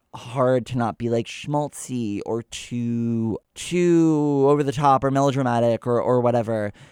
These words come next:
And I feel like Sasha and Vander both really know how to hold themselves seriously and, like, really bring people into a moment with them. They're kind of, I think of, it's like, it's like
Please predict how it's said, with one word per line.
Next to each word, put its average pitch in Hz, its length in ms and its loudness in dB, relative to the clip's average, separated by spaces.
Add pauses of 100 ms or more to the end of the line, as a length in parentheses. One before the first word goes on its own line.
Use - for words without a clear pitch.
(160)
And 131 160 0
I 127 80 0
feel 143 300 0
like 139 260 0
Sasha 123 480 -2
and 110 200 -4
Vander 107 520 -2
both 107 400 -2
really 107 340 -2
know 101 400 -4
how 101 420 -8
to 98 600 -8 (880)
hold 127 320 2
themselves 117 580 0
seriously 113 680 -4
and, 104 140 -6
like, 104 180 -8
really 110 300 -4 (100)
bring 110 340 -6
people 110 460 -6
into 107 300 -6
a 101 40 -2
moment 101 340 -4
with 104 120 -6
them. 95 280 -8
They're 123 120 -2
kind 185 240 -2
of, 196 140 -2 (280)
I 180 120 2
think 226 200 -4
of, 247 200 -4
it's - 180 -2
like, 202 160 0
it's - 160 -4
like 190 180 0